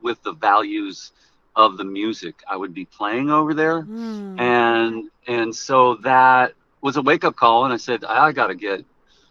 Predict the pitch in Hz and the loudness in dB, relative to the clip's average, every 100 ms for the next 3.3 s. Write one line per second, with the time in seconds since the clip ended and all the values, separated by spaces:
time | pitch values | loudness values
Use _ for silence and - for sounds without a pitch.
0 | _ 123 127 113 90 107 98 98 131 107 | _ -6 -2 -2 -4 -8 -4 -4 -4 -6
1 | - _ 107 101 - 147 123 - _ _ | -10 _ -10 -8 0 0 0 -8 _ _
2 | - 107 107 104 101 98 107 101 104 101 | -10 -6 -4 -6 -8 -10 -8 -2 0 0
3 | 101 98 98 | -2 -4 -12